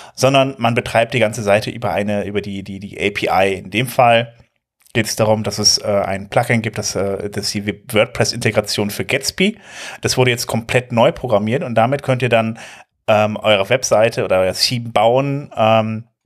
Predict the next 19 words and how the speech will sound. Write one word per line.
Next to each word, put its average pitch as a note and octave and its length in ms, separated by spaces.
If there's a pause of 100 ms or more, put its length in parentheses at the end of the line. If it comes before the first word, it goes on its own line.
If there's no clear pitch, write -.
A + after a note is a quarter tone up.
(540)
das, - 280
was, A#2 280
äh, A2+ 540
das - 580
dann A2 200
komplett A2+ 460
über A2 240
die, G2+ 220
die, F#2+ 200
die, F#2+ 340
äh, - 200
sch-, - 180 (400)
über G#2 240
die, G2+ 260
die G2+ 200
A F#2+ 140
P - 160
I G2+ 220
von G2 400